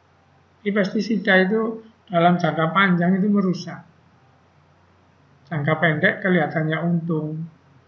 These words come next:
tapi jangka panjang merusak. Karena apa? Nanti satu, hewan yang mati karena racun ini padahal punya fungsi lain di rantai makanan. Yang kedua, racun ini nggak bisa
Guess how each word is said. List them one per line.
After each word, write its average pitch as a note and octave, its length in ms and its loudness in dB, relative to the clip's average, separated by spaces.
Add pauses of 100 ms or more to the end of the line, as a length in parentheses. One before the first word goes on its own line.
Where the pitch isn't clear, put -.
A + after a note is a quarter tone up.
(760)
tapi F3+ 240 -4
jangka D#3 240 -2
panjang F3 400 2
merusak. F3+ 400 -2
Karena G3 400 0
apa? D#3 160 -6 (640)
Nanti F3+ 320 0
satu, F3 800 2
hewan D#3+ 320 4
yang E3+ 400 2 (400)
mati F3 560 2
karena E3 560 2
racun E3 380 -2
ini E3 260 4
padahal D#3+ 380 -2
punya F3+ 260 -2
fungsi F3+ 320 -2
lain F3 480 0
di E3 100 -2
rantai C#3+ 460 -4
makanan. D3 800 -6
Yang F3+ 240 0
kedua, A3 260 2 (540)
racun G#3+ 420 2
ini C4+ 300 0
nggak E3+ 240 0
bisa F#3 320 0